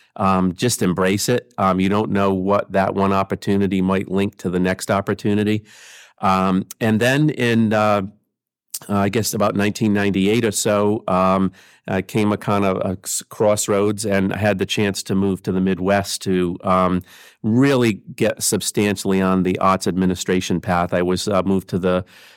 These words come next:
uh, community north of Milwaukee, Cedarburg, Wisconsin, where I had the chance to open a new small performing arts center there. Um, and that, um, sort of position combined with the birth of our first daughter,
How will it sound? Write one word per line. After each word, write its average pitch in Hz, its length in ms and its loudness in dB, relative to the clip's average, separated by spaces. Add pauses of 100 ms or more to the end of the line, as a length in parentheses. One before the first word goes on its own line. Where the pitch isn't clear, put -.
uh, 98 100 0
community 95 540 2
north 92 300 0
of 92 60 0
Milwaukee, 92 460 0
Cedarburg, 95 500 -2
Wisconsin, 92 560 -2
where 92 80 2
I 92 40 0
had 92 120 0
the 90 80 -2
chance 92 320 -2
to - 140 -2
open 95 280 0
a 90 80 0
new 98 340 0 (280)
small 101 400 0
performing 92 500 0
arts 87 260 -2
center 90 280 -2
there. 87 400 0 (320)
Um, 92 280 0
and 98 200 2
that, 113 300 -2 (100)
um, 95 480 0 (120)
sort 104 320 0
of 95 460 -2 (260)
position 101 540 0
combined 98 540 2
with 98 240 -2
the 92 360 0
birth 101 380 -2
of 95 160 -2
our 90 160 2
first 101 380 -2
daughter, 92 440 0